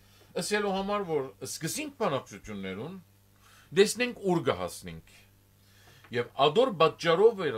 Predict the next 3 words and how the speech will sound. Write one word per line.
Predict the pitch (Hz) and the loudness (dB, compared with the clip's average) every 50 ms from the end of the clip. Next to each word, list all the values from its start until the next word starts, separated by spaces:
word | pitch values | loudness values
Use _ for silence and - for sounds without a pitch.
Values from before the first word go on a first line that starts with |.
| 101 90 | -6 -10
որ | 95 104 110 107 117 151 151 139 - _ _ _ - 101 98 - _ | -8 -6 -4 -4 -4 -4 -6 -14 -20 _ _ _ -20 -20 -20 -20 _
կփչանան | - 127 139 139 _ - - - 151 147 143 143 151 160 180 202 202 160 _ _ _ _ - | -10 -10 -10 -10 _ -14 -6 0 0 2 2 2 2 0 0 -2 -8 -14 _ _ _ _ -18
խուսապիլ | - - - 214 202 - - 208 185 - - 165 143 107 | -14 -10 -6 -4 -2 0 2 0 0 0 -2 -6 -8 -8